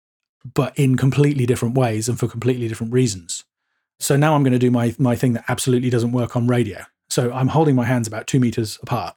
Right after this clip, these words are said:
<laughs> If, if that's the total range of possible sound out there, with kind of silence at one end and white noise at the other, now I've brought my hands in and they're about a foot apart. If that's the range of everything that's out there,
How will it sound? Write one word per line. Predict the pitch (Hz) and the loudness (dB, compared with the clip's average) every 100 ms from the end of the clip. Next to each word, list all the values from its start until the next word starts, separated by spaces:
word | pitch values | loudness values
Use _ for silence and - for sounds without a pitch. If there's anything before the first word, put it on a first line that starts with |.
| _ | _
<laughs> | - - - - _ - - - _ - | -20 -20 -20 -20 _ -18 -18 -20 _ -8
If, | - - | -6 -2
if | 156 - | -2 0
that's | 160 175 - | -2 -2 -2
the | |
total | 139 - 143 131 | 0 2 2 2
range | 120 123 117 113 | 2 2 2 0
of | 113 107 _ _ _ _ _ _ _ _ | -2 -6 _ _ _ _ _ _ _ _
possible | - 147 - 110 | -2 0 0 -2
sound | 110 139 107 85 101 - | -2 -2 -4 -8 -14 -8
out | 135 113 | -8 -6
there, | 101 101 | -8 -8
with | 110 | -10
kind | - 117 | -6 -6
of | 107 | -2
silence | 147 127 110 101 | 0 0 0 -4
at | 123 | -4
one | 127 110 | -2 -4
end | 107 | -6
and | 107 107 | -8 -6
white | 117 117 | -4 -2
noise | 139 117 107 | -2 -2 -2
at | 113 | -6
the | 107 113 | -6 -6
other, | 107 101 - _ _ _ _ _ _ - | -6 -8 -14 _ _ _ _ _ _ -2
now | 127 127 | 2 2
I've | 107 | 2
brought | 135 131 | 2 2
my | 120 | 2
hands | 127 117 | 0 2
in | 123 113 | 2 2
and | 107 | -2
they're | 107 | -2
about | 120 110 | -2 -4
a | |
foot | - 190 - | -2 -2 -2
apart. | 104 101 92 - - | -4 -8 -12 -12 -8
If | - - | -6 -2
that's | 139 - - - _ _ _ - | -4 -4 -10 -12 _ _ _ -4
the | 113 | -2
range | 127 120 117 | 0 -2 0
of | 120 - | -2 -2
everything | 147 123 110 123 | -2 -2 0 -2
that's | 113 - | -2 -6
out | - 143 139 | -4 -4 -4
there, | 117 98 117 | -8 -8 -8